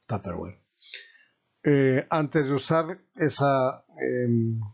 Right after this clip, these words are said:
esa comida hay que limpiar los envases con un paño húmedo, una toallita limpia, eh,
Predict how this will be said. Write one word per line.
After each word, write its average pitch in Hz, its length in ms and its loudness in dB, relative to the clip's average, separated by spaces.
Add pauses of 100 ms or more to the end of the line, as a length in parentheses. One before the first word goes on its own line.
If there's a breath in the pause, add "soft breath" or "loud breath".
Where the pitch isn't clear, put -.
(120)
esa 117 240 -4
comida 180 520 2
hay 120 160 -4
que 123 120 -2
limpiar 113 420 0
los 104 220 -6
envases 143 540 -2
con 107 180 -8
un 104 180 -4
paño 101 300 -8
húmedo, 165 520 2
una 104 140 -14 (140)
toallita 98 380 -18
limpia, 143 440 -2 (1000)
eh, 113 580 0